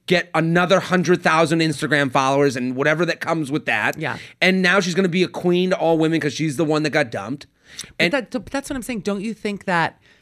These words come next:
Speaker 2: it's too perfect? That's
Speaker 1: It's a
Speaker 2: my,
Speaker 1: little too perfect.
Speaker 2: that's my
Speaker 1: I mean,
Speaker 2: issue
Speaker 1: and
Speaker 2: with it.
Speaker 1: something we talked about on your show, on your podcast, was how they need, like, a reset where they need to find new contestants from new places. And,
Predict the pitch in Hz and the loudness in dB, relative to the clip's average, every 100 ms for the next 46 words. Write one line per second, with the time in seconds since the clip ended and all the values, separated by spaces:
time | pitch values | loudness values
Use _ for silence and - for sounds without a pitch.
0 | _ 180 180 - 196 180 165 202 - - | _ -8 -6 -8 -6 -4 -4 -6 -8 -20
1 | _ - _ _ _ - 214 220 214 233 | _ -20 _ _ _ -2 -2 2 4 6
2 | 240 247 - 190 160 147 139 226 208 208 | 6 4 4 4 6 4 2 2 4 4
3 | - 208 151 147 233 220 202 190 165 160 | 2 2 2 2 4 4 4 2 4 4
4 | 147 170 226 - 143 135 135 170 156 135 | 4 6 4 4 0 2 0 0 2 0
5 | 131 131 143 123 - - - 160 156 170 | -2 -2 -2 -4 -12 -8 0 2 4 2
6 | 170 160 160 - - 147 147 208 214 - | 2 2 2 -2 0 2 4 4 2 0
7 | 85 - _ _ - - 160 165 170 151 | -4 -6 _ _ -10 0 2 2 2 0
8 | 160 156 165 156 151 170 156 160 - 151 | 2 4 2 0 0 0 0 -4 -4 2
9 | 156 - 160 156 160 151 143 139 | 2 2 2 2 0 -2 -2 -4